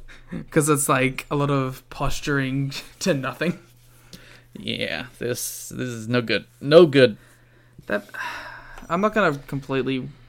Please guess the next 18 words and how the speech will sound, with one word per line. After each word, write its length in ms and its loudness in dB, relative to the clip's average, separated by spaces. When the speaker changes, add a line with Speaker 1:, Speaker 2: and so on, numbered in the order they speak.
Speaker 1:
like, 200 -12
again, 1000 -2
A 120 -2
E 40 0
W's 280 0
been 160 0
good 220 2
enough, 500 -2
and 140 0
they've 100 2
been 120 6
able 160 4
to 60 0
correct 340 -4
their 80 0
mistakes 760 -4
quickly 320 -2
enough 480 -4